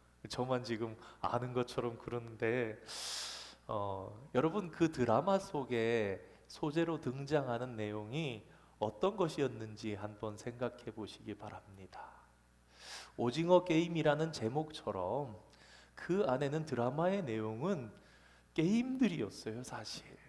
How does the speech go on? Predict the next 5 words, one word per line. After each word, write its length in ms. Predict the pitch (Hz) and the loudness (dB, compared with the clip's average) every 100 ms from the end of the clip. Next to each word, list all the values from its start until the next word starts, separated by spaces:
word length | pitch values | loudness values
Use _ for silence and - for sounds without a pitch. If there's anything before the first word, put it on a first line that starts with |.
| 143 - - - - - - _ _ _ _ _ _ - | -20 -20 -20 -20 -20 -20 -20 _ _ _ _ _ _ -10
무궁화 680 | 110 117 123 127 131 127 | -6 -6 -6 -2 0 0
꽃이 480 | - 131 - - 135 - | -2 -6 -6 -10 -10 -10
피었습니다. 1300 | - 120 113 - 117 110 107 113 107 104 - - - | -6 -4 -6 -10 -12 -10 -10 -8 -10 -10 -12 -16 -14
있었죠? 720 | - - 123 - 139 220 - - - - - - - - | -10 -8 -8 -4 -4 -4 -8 -20 -20 -20 -20 -20 -12 -4
딱지치기, 1300 | - 143 - - - - - 165 175 175 175 170 | -4 -4 -12 -12 -8 -8 -8 -12 -12 -12 -12 -16